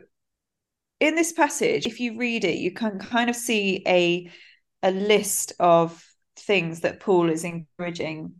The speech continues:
Timothy to do. Um, let's look at some of these instructions and think about why, why would Paul be writing to Timothy t-,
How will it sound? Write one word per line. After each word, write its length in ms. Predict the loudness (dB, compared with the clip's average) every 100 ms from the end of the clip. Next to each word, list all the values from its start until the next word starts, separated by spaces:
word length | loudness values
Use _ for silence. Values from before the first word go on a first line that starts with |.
| _
Timothy 380 | -6 -6 -6 -10
to 160 | -10 -8
do. 460 | -4 -4 -4 -10 -14 -20 _ _ -2
Um, 500 | 2 2 0 -8 -12 0
let's 320 | 2 2 2
look 300 | 0 0 0
at 140 | -2
some 180 | -2 -4
of 120 | -2
these 540 | 0 0 -2 -4 -8 -12 _ _ _ _
instructions 1160 | -6 -4 0 0 0 -2 -2 -2 -6 -8 -10 -14 -4
and 460 | 0 2 0 -4 -6 -8 -12 -20 -20 _ _ _ _ _ _ 0
think 280 | 0 0
about 320 | 4 6 6 6
why, 560 | 6 8 6 4 0 4
why 180 | 4
would 280 | 4 2 -2
Paul 260 | 0 0 0
be 120 | -2
writing 360 | 0 0 0 -12
to 80 | -10
Timothy 520 | -10 -8 -6 -6
t-, 100 | -8